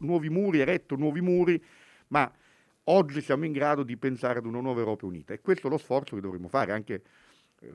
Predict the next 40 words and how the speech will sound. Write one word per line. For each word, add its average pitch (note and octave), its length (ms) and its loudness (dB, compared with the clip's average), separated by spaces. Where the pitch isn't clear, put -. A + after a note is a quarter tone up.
il G2 120 -18
Consiglio G#2+ 360 -8
d'Europa G#2 400 -6
dovrà G2+ 240 -4
uscire A2+ 480 -4
con G2+ 180 -12
un, G2+ 220 -10
eh, - 560 -18
un G2+ 240 -20
passo A#2+ 340 -2
avanti A2+ 400 0
da G2+ 100 -6
questo G#2 300 -10
punto A2+ 280 -10
di C#3+ 60 -6
vista, G#3+ 300 -10
e - 40 -16
questa - 260 -8
è A2+ 40 -6
la G2+ 60 -6
spinta B2 420 -12
che F2+ 100 -10
noi F#2 100 -8
dobbiamo E2+ 360 -10
dare. F2+ 240 -8
Io G#2+ 60 -10
sono F#2+ 160 -10
molto G#2 300 -10
d'accordo F#2 420 -10
su - 140 -20
questo, F#2 340 -12
ancora F#2 360 -12
una F2+ 120 -12
volta, F#2+ 360 -8
con F2 160 -14
quello F#2+ 220 -10
che E2+ 120 -14
dice F2 280 -14
Enrico D#2+ 640 -14
Letta. - 380 -14